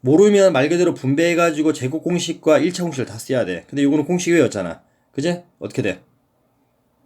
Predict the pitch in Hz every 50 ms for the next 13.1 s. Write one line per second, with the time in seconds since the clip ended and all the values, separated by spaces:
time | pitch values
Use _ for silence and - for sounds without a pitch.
0 | _ _ _ _ _ _ - - 135 147 147 143 147 139 110 95 - - - _
1 | _ _ _ _ _ _ _ _ _ _ _ _ _ _ _ _ _ _ - -
2 | 135 156 170 170 - _ _ _ _ _ - - - 170 - - 139 139 - 117
3 | 127 107 92 92 85 - _ _ _ _ _ _ _ _ _ - - - 156 156
4 | 160 160 151 127 117 - - 117 101 87 87 85 - _ _ _ _ _ - -
5 | - - 135 - 98 87 - _ _ _ - - 107 - - - _ _ _ _
6 | _ _ _ _ _ _ _ _ - 123 131 131 120 127 143 147 143 - - 127
7 | 139 - - 160 156 143 139 139 127 113 101 104 120 131 135 135 - _ _ _
8 | _ - - - 156 135 139 127 98 90 78 85 - _ _ _ _ _ _ _
9 | _ _ _ _ - 131 151 160 151 - - 143 131 - - 170 151 143 - -
10 | 151 131 131 - 135 143 139 135 151 165 170 165 156 - - - 143 139 139 120
11 | 104 - - 87 - - _ _ _ - - 147 139 139 139 139 123 113 98 95
12 | - - - 143 139 165 165 160 143 135 131 131 143 123 107 - 98 104 101 82
13 | 82 78